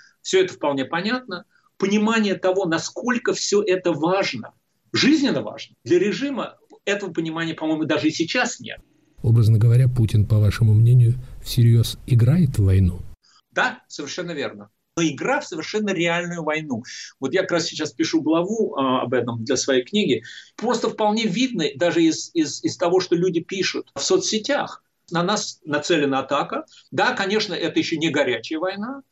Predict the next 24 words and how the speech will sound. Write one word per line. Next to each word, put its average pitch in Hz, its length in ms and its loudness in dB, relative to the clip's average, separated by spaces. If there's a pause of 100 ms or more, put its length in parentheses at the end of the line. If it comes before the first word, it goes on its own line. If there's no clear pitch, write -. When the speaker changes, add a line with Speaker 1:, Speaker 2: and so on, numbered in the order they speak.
(180)
Speaker 1:
но 139 140 0
война 190 360 2
идет. 135 380 -4 (220)
нато — 214 360 0 (180)
это, 147 160 -2 (420)
как - 180 -4
Путин 139 240 -4
говорит, 120 400 -2
это 117 180 -8
нависшая 143 540 2
опасность. - 640 -8 (340)
И 180 460 2
учитывая 190 840 2
вот 165 200 -2
этих 170 200 0
всех 156 180 -2
Киселевых, 170 560 2
Соловьевых 156 760 0
и 143 440 0
прочих, 240 440 0 (320)
народ 165 320 -2
в 165 40 -2
это 160 180 0
верит. 117 420 -2